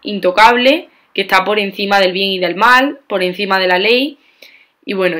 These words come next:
yo creo que esto va a acabar muy mal para que vosotros veáis lo que ha ocurrido. Isabel Pantoja, atendida de urgencia en Cantora por un hospital, mientras que Jorge Ja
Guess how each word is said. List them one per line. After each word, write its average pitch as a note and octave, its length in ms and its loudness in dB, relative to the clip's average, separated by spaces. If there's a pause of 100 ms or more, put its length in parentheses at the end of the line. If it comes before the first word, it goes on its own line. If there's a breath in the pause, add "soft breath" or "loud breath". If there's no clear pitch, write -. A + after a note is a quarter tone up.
yo F#3 140 -6
creo F#3+ 160 -6
que G3+ 80 -4
esto G3 160 -8
va F#3+ 80 0
a F#3 60 0
acabar F#3 480 0
muy G3 280 -6
mal G#3 260 0
para F3+ 220 0
que F3+ 100 -4
vosotros F#3 400 -6
veáis F#3+ 440 2
lo F#3 160 -6
que G3+ 80 -4
ha G3+ 40 2
ocurrido. G3+ 640 -4
Isabel G#3+ 600 0
Pantoja, G3 720 -2 (340 soft breath)
atendida G3 580 2
de F#3 80 0
urgencia F#3 520 -2
en G#3 120 -4
Cantora F#3 560 -2
por F#3 140 -6
un G#3+ 160 -8
hospital, G3+ 520 -2
mientras G#3 340 -6
que - 300 -8
Jorge G3 460 -6
Ja A#3 320 -4